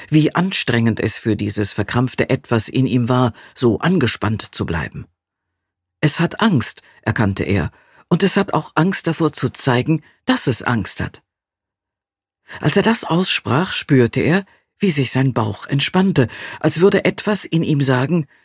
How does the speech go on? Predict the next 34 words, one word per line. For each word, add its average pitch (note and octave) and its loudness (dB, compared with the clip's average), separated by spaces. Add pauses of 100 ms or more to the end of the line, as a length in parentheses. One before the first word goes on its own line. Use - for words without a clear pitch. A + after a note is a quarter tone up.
(160)
„Bin C3+ 4
ich - -2
froh, D3+ 0 (300)
dass C3+ 2
du C3 0
mich B2 0
gehört C3 0
hast.“ - -12 (1400)
Die F#3+ 8
Entspannung F#3 2
fühlte G3 0
sich F#3+ -4
gut C#3 2
an, A#2+ 2 (240)
und C#3 0
Ted D3 2
wollte B2 2
an A#2+ 0
dieser A2+ 2
Stelle A#2+ 2
schon G#2 0
fast A#2 -2
mit G#2+ 0
dem G#2 0
Focusing A2 0
aufhören. A#2+ 0 (500)
Das B2 0
wäre A#2 2
natürlich G#2 0
auch G#2+ -4
völlig G#2 0
in D#2+ -2
Ordnung D3 0
gewesen, A#2+ 0